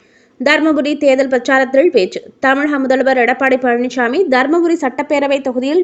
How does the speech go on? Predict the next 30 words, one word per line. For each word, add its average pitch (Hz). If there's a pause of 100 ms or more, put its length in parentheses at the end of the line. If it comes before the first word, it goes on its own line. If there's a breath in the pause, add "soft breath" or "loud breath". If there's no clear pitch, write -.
பாட்டாளி 339
மக்கள் 285
கட்சியின் 277
சார்பில் 254 (400 loud breath)
தர்மபுரி 381
சட்டப்பேரவை 294
தொகுதியில் 285
போட்டியிடும் 285
வேட்பாளர் 262
எஸ் 240
பி 262 (120)
வெங்கடேஸ்வரன், 277 (500 loud breath)
பாப்பிரெட்டிப்பட்டி 330 (120)
சட்டப்பேரவை 294
தொகுதியில் 277
அ - (100)
தி 339
மு 311
க 294
சார்பில் 269
போட்டியிடும் 262
கோவிந்தசாமியை 254 (200)
ஆதரித்து 240 (140)
தர்மபுரி 277 (540 loud breath)
நால் 320
ரோடு 330
பகுதியில் 269 (240 loud breath)
தேர்தல் 294
பிரச்சாரம் 254
மேற்கொண்டார். 214